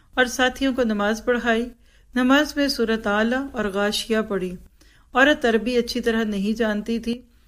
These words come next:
लेकिन उसने इस अजीब कलाम को सुना जिसकी नगमगी यानी rhythm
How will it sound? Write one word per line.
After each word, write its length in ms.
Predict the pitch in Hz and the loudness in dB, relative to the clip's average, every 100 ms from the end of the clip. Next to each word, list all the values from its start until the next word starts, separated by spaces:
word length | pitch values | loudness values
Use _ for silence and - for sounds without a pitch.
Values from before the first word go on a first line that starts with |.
| _ - | _ -4
लेकिन 420 | 233 285 320 302 | 0 2 2 2
उसने 280 | 262 - 254 | 2 0 0
इस 180 | 254 254 | 0 0
अजीब 520 | 240 233 247 262 262 | -2 0 0 0 -2
कलाम 460 | - 208 202 220 233 | -2 -2 0 2 2
को 140 | 233 | 0
सुना 500 | 220 202 196 202 233 226 | -2 -4 -4 -6 -8 -6
जिसकी 340 | 240 233 262 | -6 -4 -2
नगमगी 680 | 214 208 202 202 196 190 175 - _ _ - | 0 -2 -2 -4 -4 -4 -6 -10 _ _ -8
यानी 220 | 196 190 | -2 0
rhythm 380 | 196 202 190 | 0 -2 -4